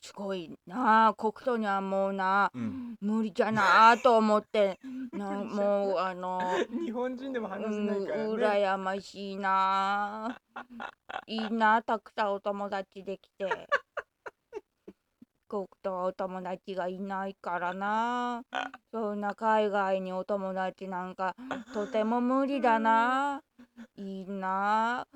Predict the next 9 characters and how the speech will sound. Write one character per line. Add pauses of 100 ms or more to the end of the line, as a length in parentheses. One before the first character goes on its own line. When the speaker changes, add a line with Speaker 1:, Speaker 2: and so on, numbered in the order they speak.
(120)
Speaker 1:
羨
ま
し
い
な。 (1160)
Speaker 2:
そ
ん
な。 (1120)
Speaker 1:
国